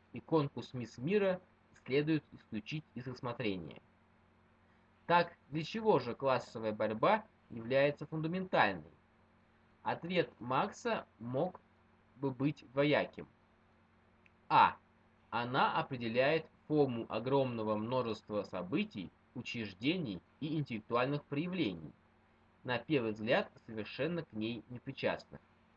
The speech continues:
И Б. Она играет решающую роль в тех бурных событиях, что знаменуют переход от одной исторической эпохи к другой. При этом под историей Маркс понимает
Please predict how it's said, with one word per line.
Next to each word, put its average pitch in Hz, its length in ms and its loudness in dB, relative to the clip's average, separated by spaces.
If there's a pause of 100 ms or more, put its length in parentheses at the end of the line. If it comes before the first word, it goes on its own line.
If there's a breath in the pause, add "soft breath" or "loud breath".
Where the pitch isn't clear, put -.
(560)
И 214 180 -4
Б. 107 440 0 (420)
Она 113 480 0
играет 117 540 2
решающую 107 760 -2
роль 180 300 2 (420)
в - 40 -14
тех 147 260 2 (200)
бурных 123 360 0 (100)
событиях, 101 640 -4 (380)
что - 260 -4
знаменуют 127 640 -4
переход 113 540 -2 (100)
от - 160 -8
одной 117 400 -2
исторической 107 720 -6 (260)
эпохи 151 480 -4
к - 80 -20
другой. 131 400 -2 (720)
При 139 140 0
этом 135 420 0
под 123 160 -6
историей 135 680 -2
Маркс 139 420 -4
понимает 143 600 -2